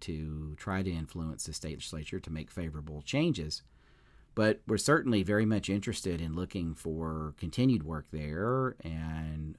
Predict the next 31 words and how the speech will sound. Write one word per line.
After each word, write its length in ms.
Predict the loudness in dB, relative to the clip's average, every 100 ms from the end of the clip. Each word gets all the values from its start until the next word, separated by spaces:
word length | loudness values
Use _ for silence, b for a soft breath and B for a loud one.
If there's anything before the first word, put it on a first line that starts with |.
| -10
we'll, 460 | -8 -6 -6 -10 -12 -8
we'll 140 | -4
look 240 | -4 -4
to 400 | -6 -4 -4 -6 -10 -20 -20 -20 -20 -20 -20 -20
further 360 | 0 4 4 4
collaboration 840 | 2 0 2 2 0 0 0 0
with 120 | -2 -4
the 60 |
Tennessee 320 | -4 -2 -2
Medical 320 | -2 -4 -4 -4
Association, 1300 | -2 -2 -2 -2 -2 -4 -4 -2 -2 -2 -2 -4 -8
partnering 460 | -4 -2 0 -2 -2
with 160 | -4
them 320 | -2 0 2 0
and, 240 | -2 -4 -6
and 140 | -6
other 480 | -4 -4 -4 -4 -6 -8
parts 320 | -4 -4 -4
of 200 | -6 -6
the 100 | -6
sort 180 | -6 -6
of 60 | -4
coalition 500 | -4 -2 -2 -2 -4
across 320 | -2 -4 -2
the 80 | -4
state 300 | -4 -6 -6
and 80 | -8
the 40 |
hospital. 260 | -8 -6 -2
I 80 | 0
think 220 | 0